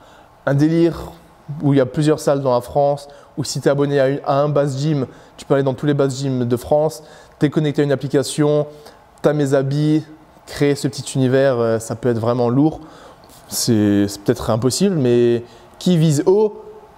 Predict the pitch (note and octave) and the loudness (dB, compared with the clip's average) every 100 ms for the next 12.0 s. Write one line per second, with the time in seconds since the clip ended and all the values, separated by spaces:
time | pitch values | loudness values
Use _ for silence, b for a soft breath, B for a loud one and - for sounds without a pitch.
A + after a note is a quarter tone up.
0 | - - - D#3+ E3 D#3+ D3+ C#3+ C#3+ A2 | -20 -20 -4 0 2 2 2 2 0 -2
1 | - C3 A#2+ B2 A#2+ A#2+ A#2 G#2+ G#2+ - | -4 -4 0 2 4 4 2 -2 -8 -2
2 | D3 B2+ G#2+ B B - - _ - - | 0 2 -2 B B -20 -20 _ -20 -20
3 | - - - - F#3 F3+ D#3+ - F3 E3+ | -18 -20 -10 0 0 0 -6 -6 -2 -2
4 | D#3+ D3 C3+ - D3+ F3 F3 G3 G3+ - | 0 0 0 0 0 0 0 0 0 -2
5 | G3 G3 E3+ - G3 - F3 E3 F#3+ G3 | 0 2 2 0 -2 0 0 0 0 0
6 | G3 B B B C3+ C3+ E3+ - F3 E3+ | -2 B B B -2 0 0 0 0 2
7 | D#3 C#3+ - D3+ D3 D3 C#3+ A#2+ - - | 0 0 0 0 -2 -2 -2 -2 -4 -20
8 | - _ _ - - - - - - - | -20 _ _ -20 -20 -20 -20 -20 -20 -20
9 | - - - - - - B2+ B2+ - D#3+ | -20 -18 -18 -20 -20 -8 0 0 2 2
10 | E3 D#3+ D3 D#3 C#3 C3 C3 - - - | 2 0 0 2 4 2 2 -2 -4 -8
11 | - - D#3 - D3+ C3+ C3 C3 D3+ G3 | -6 -4 -4 0 0 2 0 0 0 0